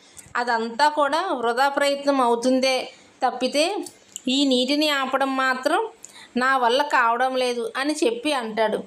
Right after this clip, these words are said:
అప్పుడు, "దీన్ని బట్టి నేను నీకు ఒక ఉదాహరణ చెప్తాను బిడ్డ. ఎప్పుడైనా కానీ నువ్వు చెడు వాళ్ళతో ఆలోచనలు చేసినా,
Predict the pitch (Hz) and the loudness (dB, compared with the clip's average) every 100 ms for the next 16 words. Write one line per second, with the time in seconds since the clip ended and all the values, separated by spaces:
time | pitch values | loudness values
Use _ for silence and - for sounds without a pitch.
0 | - - - - 269 277 302 285 277 262 | -16 -20 -20 -6 -4 0 2 2 0 0
1 | 254 247 285 277 240 220 - 320 381 - | 0 2 2 2 0 -2 -2 -2 -2 -8
2 | - - - 262 285 294 294 285 269 262 | -12 -16 -4 0 2 2 2 2 2 2
3 | 254 233 220 254 294 311 320 277 247 269 | 4 2 4 2 2 -2 2 0 0 -2
4 | 285 294 262 214 233 233 233 - - - | 0 2 0 0 -2 -2 -8 -18 -20 -12
5 | - 226 220 - 285 294 302 302 311 294 | 0 0 0 2 2 4 2 0 0 0
6 | 269 254 262 254 247 - - - - 262 | -2 -2 -2 -2 -4 -12 -20 -20 -2 4
7 | 294 302 311 294 240 254 285 294 294 294 | 4 4 2 2 4 4 4 2 0 2
8 | 320 320 247 226 262 285 349 302 294 277 | 4 4 2 2 4 2 2 2 2 0
9 | 277 262 247 262 262 311 | 2 4 4 2 0 -2